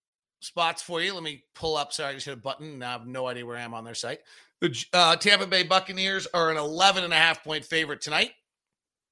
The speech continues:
If you're following the N B A today, the Utah Jazz are a ten-point favorite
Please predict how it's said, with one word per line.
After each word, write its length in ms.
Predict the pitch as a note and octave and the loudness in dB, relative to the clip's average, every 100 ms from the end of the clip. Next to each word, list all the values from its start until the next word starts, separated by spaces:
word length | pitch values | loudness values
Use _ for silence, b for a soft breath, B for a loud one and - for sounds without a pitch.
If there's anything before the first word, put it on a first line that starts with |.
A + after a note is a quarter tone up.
| _ _ | _ _
If 120 | A#2+ | -18
you're 160 | C3+ C#3 _ - | -16 -18 _ -2
following 400 | F3+ F#3 F3+ F3 | 6 6 4 -4
the 160 | D#3+ D#3+ | -6 -4
N 220 | F3 F#3+ F#3 | 0 0 0
B 200 | F3 E3+ | 0 4
A 400 | F#3+ A#3+ C4+ B3 b b b - | 6 6 2 -8 b b b -4
today, 460 | G#3 A#3 C4+ D#4 D4 | 2 6 6 6 0
the 100 | F3 | -6
Utah 420 | F3 F#3 F#3 F3 | -6 -4 2 2
Jazz 640 | D#3+ E3 F3 F3 F3 D#3 D#3+ - | 2 2 6 8 6 2 -6 -4
are 360 | D#3 D#3 D3+ - | -2 0 -2 -4
a 240 | D3 D3 - | -4 -4 -6
ten-point 720 | - G3 A3+ B3 E3+ F#3 G3 - | -6 0 0 -2 -10 -6 -6 -6
favorite 420 | - G#3 E3+ C#3 | -2 -2 -2 -8